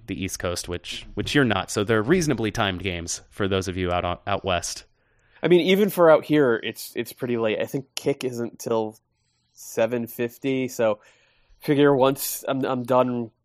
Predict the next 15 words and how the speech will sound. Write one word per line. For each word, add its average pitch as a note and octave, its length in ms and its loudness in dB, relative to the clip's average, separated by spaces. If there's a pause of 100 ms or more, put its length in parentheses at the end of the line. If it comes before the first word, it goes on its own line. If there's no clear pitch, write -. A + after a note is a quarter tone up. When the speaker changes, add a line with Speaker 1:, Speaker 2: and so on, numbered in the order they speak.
(480)
Speaker 2:
writing C3+ 560 4
and, A#2+ 140 0
and, A2+ 240 -4
and A2 160 -10
doing B2 260 -2
a, A2+ 60 0
uh, G#2 420 -6 (100)
you B2+ 120 -4
know, G#2+ 200 -6 (720)
a C3 60 -6
video B2+ 520 4
as A2+ 120 -4
well, B2 320 4
it'll A2+ 100 -4
be A#2+ 180 -6